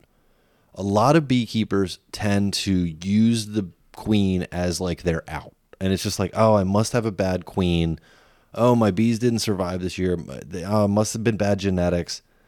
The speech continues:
I think it's an overused, I think b-, bee genetics are very important, and, like, we're, we're very serious about the bee, g-, you know, having good genetics and, and tracking the genetics. But I think people need to oftentimes take a little bit of a step back and go, "Okay, do you have mite pressure?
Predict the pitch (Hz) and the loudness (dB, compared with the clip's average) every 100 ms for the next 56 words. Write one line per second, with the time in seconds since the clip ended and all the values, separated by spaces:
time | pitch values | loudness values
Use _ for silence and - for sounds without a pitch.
0 | _ _ _ _ _ _ - 113 160 185 | _ _ _ _ _ _ -10 -2 0 2
1 | 185 - 101 110 101 110 92 87 90 92 | 2 2 6 6 8 4 2 2 4 4
2 | 98 98 - 107 120 123 95 90 98 98 | 4 0 -4 -2 0 0 -4 -12 -4 0
3 | 95 101 92 87 80 82 95 95 85 87 | 2 2 2 -2 0 4 6 6 4 2
4 | 80 78 80 82 - 92 - 98 104 107 | 0 -4 -6 -6 -2 -2 0 2 2 4
5 | 107 - 107 85 87 82 80 - - 80 | 2 2 0 0 -2 -4 -4 -8 -14 -6
6 | 87 78 - - 95 78 - 95 98 98 | -4 -4 -8 -6 -4 -4 -4 0 0 2
7 | 85 87 90 85 80 80 - 80 76 _ | 0 0 -2 -4 -6 -8 -10 -10 -12 _
8 | _ 90 76 - 95 87 98 90 85 82 | _ -8 -6 -2 -2 -2 -2 -4 -4 -4
9 | 85 82 78 - 113 - - _ _ _ | -6 -6 -8 -2 0 0 -6 _ _ _
10 | _ _ _ _ _ - 156 156 180 170 | _ _ _ _ _ -4 -2 0 0 2
11 | 135 120 117 90 95 - 98 104 92 85 | 2 2 0 0 -2 -2 -4 -2 -2 -2
12 | - - 101 92 90 98 95 98 90 - | -6 -6 -4 -2 -2 -2 0 0 0 -2
13 | 104 92 90 90 - 90 87 85 123 135 | -2 -2 -4 -4 -4 -2 -2 -2 -2 0
14 | 110 98 123 117 87 90 - - 123 131 | 0 2 2 2 0 0 -2 -4 -2 -2
15 | 135 131 | -4 -4